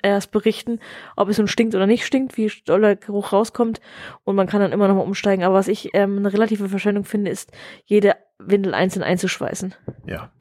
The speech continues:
Speaker 2: ähm, <laughs> genau. Äh, das ist auch, auch spannend allerdings. Also hätte ich irgendwie auch trotzdem cool gefunden. Ich finde ja Sachen, die irgendwie mit Motor laufen, wo man einen Knopf drücken kann oder sowas, ja auch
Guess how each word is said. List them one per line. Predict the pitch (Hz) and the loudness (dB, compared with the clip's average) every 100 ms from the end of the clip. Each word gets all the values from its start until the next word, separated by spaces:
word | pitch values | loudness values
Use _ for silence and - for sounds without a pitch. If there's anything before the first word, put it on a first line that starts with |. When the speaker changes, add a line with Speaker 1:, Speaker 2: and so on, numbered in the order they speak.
| - - - - | -18 -18 -18 -8
Speaker 2:
ähm, | 104 92 92 101 110 - 123 | -2 -2 -2 -6 -4 0 -2
<laughs> | - - | -2 -8
genau. | - 107 110 82 - - - - - | -4 0 0 -2 -8 -12 -12 -10 0
Äh, | 113 113 107 | 4 4 2
das | 107 98 | -2 -6
ist | - | -8
auch, | 101 | -8
auch | - 123 | -4 -2
spannend | - - 80 82 - | -2 -4 -4 -10 -8
allerdings. | 95 90 98 - | -6 -6 -6 -4
Also | 110 | 0
hätte | 120 160 | 0 0
ich | |
irgendwie | 180 147 143 | 0 2 2
auch | - | 0
trotzdem | - 160 - - | -2 -4 -4 0
cool | 165 156 | 4 4
gefunden. | 104 101 95 | 4 0 -2
Ich | 117 | -4
finde | - 135 | -4 0
ja | 123 | 2
Sachen, | 127 139 131 - - - 110 | 2 0 -8 -12 -20 -12 -6
die | |
irgendwie | 123 123 117 | -2 -2 -2
mit | 123 | 0
Motor | 135 160 151 127 | 2 4 4 4
laufen, | 120 143 131 | 4 2 0
wo | 120 | -2
man | 117 | -2
einen | |
Knopf | 113 135 - | 0 -4 -2
drücken | 135 131 | -4 -2
kann | 117 120 | -2 0
oder | 113 110 | 0 0
sowas, | 110 110 - | 0 -2 0
ja | |
auch | 85 110 | -4 -4